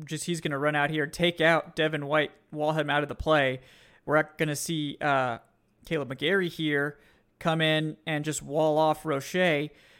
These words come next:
uh, while Tyler Allgeier sort of takes it and then reads those blocks up there.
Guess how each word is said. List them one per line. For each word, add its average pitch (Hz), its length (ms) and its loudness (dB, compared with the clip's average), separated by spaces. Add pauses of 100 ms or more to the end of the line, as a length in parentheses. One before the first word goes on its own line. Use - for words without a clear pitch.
(160)
uh, 139 340 4
while 143 300 2
Tyler 147 300 2
Allgeier 143 560 0 (600)
sort 143 220 -10
of 131 80 -14
takes 151 340 -2
it 151 300 0
and 156 180 -2
then 147 320 -2 (300)
reads 160 300 -4
those 160 180 4
blocks 160 360 0
up 147 220 -2
there. 190 380 0